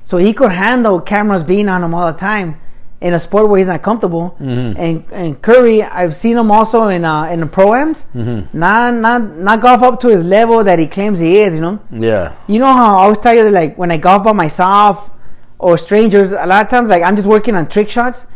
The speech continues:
Speaker 1: so my scores suck. But when I'm competing with somebody, all of a sudden it's a little different focus, you know?
Speaker 2: Mm-hmm.
Speaker 1: So I think that has something to do with it too, you know?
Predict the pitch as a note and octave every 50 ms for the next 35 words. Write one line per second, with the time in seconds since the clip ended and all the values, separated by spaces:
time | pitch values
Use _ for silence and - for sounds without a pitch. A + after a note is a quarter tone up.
0 | - - - - - - - F#3+ F#3 E3+ E3 - - G#3+ A3+ G#3 - - - B3+
1 | C4 A#3+ G#3 - - - - - - - - - - - - - E3+ E3 D#3 E3+
2 | F3 F#3 G#3 A3+ - C4+ B3 E3+ G#3 A3+ B3 C4 C4+ B3+ A3 C4+ C4+ C4 C4 C#4
3 | D4 D4 D4 C#4+ - F3+ G3 A3 A3+ G#3 G#3 A#3+ A#3+ A#3 G3 F#3+ E3+ F3+ G3 A#3
4 | B3+ C4+ C4+ B3 A3+ F#3 B3 C#4+ D4 D4+ D4 - D4+ C#4+ C4 - C4 A#3 A3+ -
5 | G3 F3 D3+ D3+ D#3 E3 F#3 A#3 A#3+ C#3+ C#3 C#3 C3 C#3 B2 G#2+ F#2 - - -
6 | - - - F#3+ G3 - C4 B3 G#3 A#3 A#3 A#3 A3+ A3 G#3+ - - - - D3+
7 | F3 G3+ G3 A3+ A3+ G#3+ G3 - E3 D3+ F3 F#3+ G#3+ G3 F3 D#3 C3 - G#3+ G3+
8 | D#3+ D#3+ E3 -